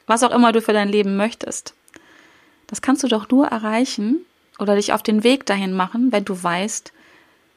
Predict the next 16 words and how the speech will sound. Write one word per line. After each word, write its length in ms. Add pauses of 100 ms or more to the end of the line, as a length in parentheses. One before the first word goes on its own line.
(180)
was 180
ist 200
das 140
überhaupt 320
für 120
dich? 440
Ein 260
zufriedenes 560
Leben, 520
ein 160
erfolgreiches 640
Leben 260
oder 140
was 180
auch 80
immer. 300